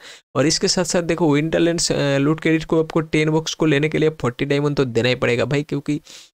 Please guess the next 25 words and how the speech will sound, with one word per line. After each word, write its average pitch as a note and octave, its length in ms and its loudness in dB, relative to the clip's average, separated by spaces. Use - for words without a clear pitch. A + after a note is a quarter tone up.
एक D#3 180 0
बॉक्स E3+ 260 -2
को F3 140 0
तो E3 140 -2
चार, B2+ 340 0
अ, B2 420 0
फ़ोर C#3 260 0
डायमंड C#3+ 340 -2
देना A#2 140 0
ही A#2+ 60 0
पड़ेगा, A#2 260 0
है E3 160 -2
ना। A3+ 120 -8
और C3 140 -4
थ्री - 280 -2
इनक्यूबेटर F3 400 2
वाउचर D#3 320 2
को E3 120 0
लेने D3 240 0
के D#3+ 100 -2
लिए D#3 140 4
नाइंटी B2+ 400 -2
डायमंड C#3+ 280 0
देना C3+ 140 0
पड़ेगा, C3+ 300 0